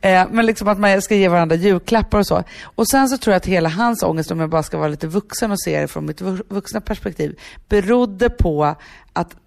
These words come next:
just alla de här förväntningarna som vi hade på att allt skulle vara så härligt och mysigt gjorde att han liksom slog bakut och blev helt tvärtom. Vad tror du om den analysen?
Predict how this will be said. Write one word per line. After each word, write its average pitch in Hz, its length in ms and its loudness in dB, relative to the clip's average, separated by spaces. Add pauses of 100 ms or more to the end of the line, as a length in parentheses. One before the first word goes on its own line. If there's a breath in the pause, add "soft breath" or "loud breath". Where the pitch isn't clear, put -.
(260)
just 277 500 0 (100)
alla 190 320 0
de 165 140 0
här 160 100 -2
förväntningarna 170 880 -4
som 165 260 -6
vi 226 400 -2
hade 165 640 -4 (560 loud breath)
på 190 560 2 (180)
att - 320 -6 (140)
allt 165 280 -4
skulle 165 220 -6
vara 160 100 -2
så 160 140 -6
härligt 151 380 -4
och 156 60 -8
mysigt 156 460 -6
gjorde 160 520 -4
att - 200 -8
han 147 240 -6
liksom 147 200 -8
slog 147 260 -10
bakut 156 440 -4
och - 60 -10
blev 151 140 -6
helt 147 180 -4
tvärtom. - 420 -10
Vad 208 180 -2
tror 220 120 -2
du 180 180 0
om 170 120 -4
den 170 180 -2
analysen? 180 560 0